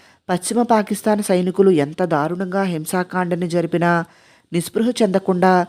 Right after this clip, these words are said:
స్వాతంత్ర సమరాన్ని ప్రారంభించారు. పశ్చిమ పాకిస్తాన్ సైనికులు తూర్పు బెంగాల్లో చేసిన హింసాకాండ, రాక్షస కృత్యాల గురించి వింటూ ఉంటే హిట్లర్ జీవుల మీద జరిపిన హింసాకాండకి పది రెట్లు అనిపిస్తోంది.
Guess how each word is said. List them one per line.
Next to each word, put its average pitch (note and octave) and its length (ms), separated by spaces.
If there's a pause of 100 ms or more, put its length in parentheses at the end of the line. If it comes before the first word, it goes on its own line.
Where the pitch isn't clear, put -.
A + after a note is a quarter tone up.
(880)
స్వాతంత్ర A#3 480
సమరాన్ని G3 500
ప్రారంభించారు. E3+ 800 (560)
పశ్చిమ G3+ 300
పాకిస్తాన్ A3+ 580
సైనికులు F#3 520 (500)
తూర్పు A#3 300
బెంగాల్లో G3 600
చేసిన G3 360
హింసాకాండ, F#3 760 (880)
రాక్షస F#3+ 460
కృత్యాల G#3+ 500
గురించి G3+ 360
వింటూ E3+ 300
ఉంటే F3+ 320 (960)
హిట్లర్ A3+ 500 (100)
జీవుల F#3+ 360
మీద A#3 240
జరిపిన G#3 360
హింసాకాండకి G3+ 840
పది F3 240
రెట్లు D#3 260
అనిపిస్తోంది. E3+ 640